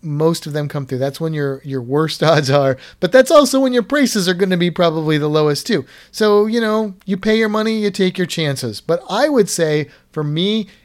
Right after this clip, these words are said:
it's definitely worthwhile trying to get that cruise going during hurricane season. I don't know. What do you guys think? Send me your emails at fantastic cruising at gmail dot com. Notice I keep saying that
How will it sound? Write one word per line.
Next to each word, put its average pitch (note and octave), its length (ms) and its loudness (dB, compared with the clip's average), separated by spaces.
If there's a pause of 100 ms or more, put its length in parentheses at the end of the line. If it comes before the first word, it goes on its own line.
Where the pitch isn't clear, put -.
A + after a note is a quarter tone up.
it's C#3+ 180 -10
definitely D#3+ 720 -4
worthwhile B2+ 800 -4 (260)
trying C#3 400 -6
to C#3 140 -10
get B2+ 380 -4
that B2 340 -6
cruise F3+ 380 -4
going B2 420 -6 (280)
during C#3 320 0
hurricane B2+ 640 -6
season. G#2+ 420 -8
I D3+ 80 -6
don't D3+ 80 -4
know. B2 80 -6
What C3 100 -8
do D3 60 -4
you C3+ 60 -4
guys A#2+ 220 -6
think? - 200 -18 (760)
Send G3+ 220 0
me G3 80 2
your F#3+ 120 0
emails F#3+ 480 2
at G#3 180 0 (160)
fantastic A#3+ 560 0
cruising F3 380 0
at D#3+ 140 -6
gmail C#3+ 420 -2
dot D#3 240 0
com. D#3+ 300 -4
Notice G3+ 260 -2
I G3 80 -2
keep F#3+ 180 -8
saying G#3 260 -4
that C#3 200 -4